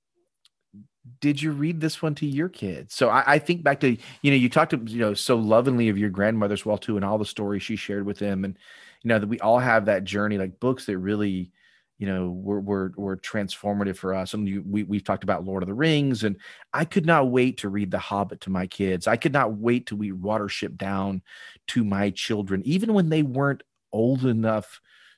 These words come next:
to process what they were doing. I remember lying to my daughter reading, um, Charlotte's Web. We got to the end and she was so young,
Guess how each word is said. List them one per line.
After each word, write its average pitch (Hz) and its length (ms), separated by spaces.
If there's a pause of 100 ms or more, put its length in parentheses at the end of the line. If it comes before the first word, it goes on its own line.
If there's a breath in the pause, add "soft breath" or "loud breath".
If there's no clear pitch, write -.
(100)
to 127 200
process - 840
what 101 160
they 101 100
were 92 140
doing. 101 440
I 98 80
remember 135 380
lying 110 800
to 107 80
my 101 180
daughter 98 580 (400 loud breath)
reading, 107 720 (140)
um, 95 520 (680)
Charlotte's 117 520
Web. 104 400
We 104 60
got 117 200
to 113 60
the 104 200
end 107 240
and 92 120
she - 120
was 107 140
so 110 300
young, 104 480